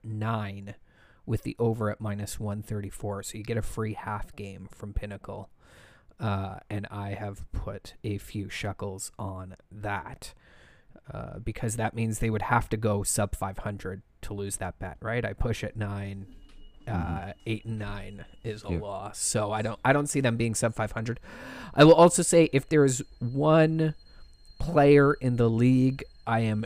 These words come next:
Speaker 1: not happy about a seventeen game season for the most, it is Derrick Henry. This is not a team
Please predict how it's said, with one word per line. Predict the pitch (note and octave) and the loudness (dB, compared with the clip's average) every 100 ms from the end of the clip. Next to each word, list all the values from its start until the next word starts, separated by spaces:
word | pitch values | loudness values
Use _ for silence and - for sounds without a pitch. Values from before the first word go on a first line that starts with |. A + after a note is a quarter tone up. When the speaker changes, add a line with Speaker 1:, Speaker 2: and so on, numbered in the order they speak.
| - | -4
Speaker 1:
not | A#2 A#2 B2 A#2+ B2+ C3 - | -4 -2 0 2 4 2 0
happy | - B2+ B2+ - B2 A#2 | -4 0 0 2 2 2
about | A2+ A#2 A#2 | 4 2 2
a | |
seventeen | - A#2+ A#2+ - A#2+ A2+ | 2 0 0 -4 -6 -4
game | A2+ A2 A2+ A2+ | -2 -2 -2 -4
season | - A#2+ A2 A#2 A2 | -4 -2 -2 -2 -4
for | A#2 A2+ | 0 0
the | A2 | 0
most, | G#2+ A2+ C3 - - | -2 -2 -4 -4 -4
it | A#2 | 0
is | A2+ G#2+ | 0 0
Derrick | A2+ A2+ A2 | 0 0 -2
Henry. | - A2+ A2+ A#2+ | -4 -4 -4 -4
This | B2 A2+ | -4 -6
is | A2 | -6
not | A#2+ A2+ | -4 -2
a | A#2 | -2
team | A2+ - A2 A2 A2 | -2 -4 -4 -4 -6